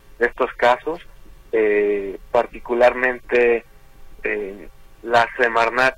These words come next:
ha tenido un recorte presupuestal muy importante en los últimos años, al grado que se han cerrado, por ejemplo, los centros de investigación de la vida silvestre, eh, que eran los centros que se encargaban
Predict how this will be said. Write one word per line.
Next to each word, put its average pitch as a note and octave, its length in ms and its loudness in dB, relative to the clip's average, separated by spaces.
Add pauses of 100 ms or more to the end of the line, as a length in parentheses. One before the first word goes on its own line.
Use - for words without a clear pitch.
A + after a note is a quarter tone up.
ha A#2 180 2
tenido A#2+ 380 -4
un A#2+ 80 -6
recorte A#2 460 -2
presupuestal - 840 0
muy C#3 280 0
importante A#2+ 720 -6
en A2+ 80 -10
los A2+ 160 -14
últimos A2+ 460 -12
años, A#2+ 280 -4 (480)
al A#2 140 4
grado C3+ 240 6
que A#2 140 -6
se B2 100 0
han A#2+ 100 0
cerrado, B2 500 2
por A2 140 -8
ejemplo, A#2 240 -6
los A#2+ 180 -4
centros A#2+ 280 -6
de A2+ 80 -12
investigación G#2+ 600 -10
de A#2 80 -4
la A2 100 -6
vida A#2 300 -4
silvestre, A#2+ 560 -4 (500)
eh, G#2 300 -10
que B2 100 2
eran C3+ 160 4
los A#2+ 180 -2
centros C3 300 -2
que A#2+ 120 -6
se A#2 80 -6
encargaban A2 680 2